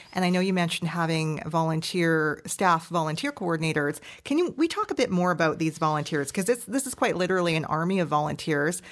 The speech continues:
some of whom have been with the organization for a very long time.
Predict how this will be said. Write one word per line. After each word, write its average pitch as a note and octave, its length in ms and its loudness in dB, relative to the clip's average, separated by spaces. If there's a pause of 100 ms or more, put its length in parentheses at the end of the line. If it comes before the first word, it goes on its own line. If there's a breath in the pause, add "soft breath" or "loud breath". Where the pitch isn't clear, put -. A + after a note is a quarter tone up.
(120)
some F#3+ 240 2
of F#3+ 140 2
whom F3 180 2
have E3 180 0
been E3 160 2
with D#3+ 120 0
the E3 100 2
organization D3+ 840 0
for D#3 260 0
a D#3 40 0
very D#3 280 2
long D#3+ 240 2
time. D#3 420 0